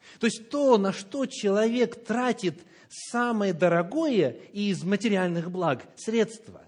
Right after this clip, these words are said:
деньги, это показывает приоритеты человека, его устремленность, то, что на самом деле считает важным. Потому это не должно нас удивлять, дорогие,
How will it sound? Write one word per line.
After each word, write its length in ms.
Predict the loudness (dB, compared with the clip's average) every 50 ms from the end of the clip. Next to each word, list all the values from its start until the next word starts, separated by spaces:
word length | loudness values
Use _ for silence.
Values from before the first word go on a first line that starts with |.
| _ _ _ _
деньги, 640 | -18 -10 -6 -2 -2 -2 -2 -4 -6 -10 -12 -14 -16 -20 _ _ _ _ _ _ _ _ _ _ _ _ _ _ _
это 260 | 0 0 0 0 0 -4
показывает 760 | -4 -4 -6 -2 -2 -2 -2 -2 -2 -2 0 0 0 -2 -4
приоритеты 920 | -4 -2 -2 -2 -2 -4 -6 -4 -2 -2 -2 -2 -4 -6 -6 -6 -8 -14 -20 _ _
человека, 880 | -16 -12 -10 -10 -8 -8 -8 -6 -6 -6 -8 -8 -12 -20 -20 -20 -20 _ _ _ _ _ _ _ _
его 300 | -12 -10 -10 -6 -4 -4
устремленность, 960 | -6 -6 -8 -10 -10 -8 -6 -2 0 0 0 0 -2 -6 -8 -10 -14 -20 -20 _ _ _ _ _ _ -8
то, 120 | -6 -6 -6
что 180 | -6 -8 -8 -6
на 120 | -6 -8
самом 320 | -8 -6 -6 -4 -4 -4
деле 180 | -4 -4 -4 -4
считает 600 | -6 -8 -12 -14 -12 -10 -8 -6 -6 -6 -8 -10 -16 _ _ _ _ _
важным. 340 | -8 -8 -6 -6 -8 -14
Потому 340 | -10 -6 -4 -2 -2 -2 -4 -2
это 320 | -4 -2 0 0 -2 -2 -2
не 360 | -8 -6 -4 -2 0 0 0
должно 320 | 2 2 2 2 0 -2 -2
нас 180 | -2 -4 -4
удивлять, 360 | -6 -8 -6 -4 -2 -4 -4 -4
дорогие, 380 | -8 -8 -4 -4 -4 -4 -4